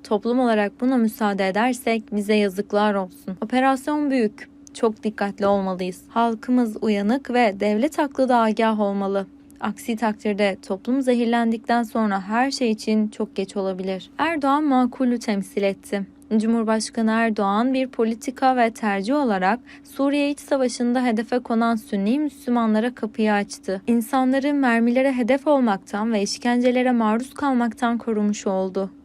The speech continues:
Aslında bu bir seçim değil, bir mecburiyetti.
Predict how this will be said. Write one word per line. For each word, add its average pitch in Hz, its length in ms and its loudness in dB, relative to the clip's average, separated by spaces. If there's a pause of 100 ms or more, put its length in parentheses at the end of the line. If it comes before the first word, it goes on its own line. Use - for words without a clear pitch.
(140)
Aslında 254 720 2
bu 285 140 0
bir 294 160 2
seçim 247 520 0
değil, 294 400 2
bir 285 140 2
mecburiyetti. 214 1040 2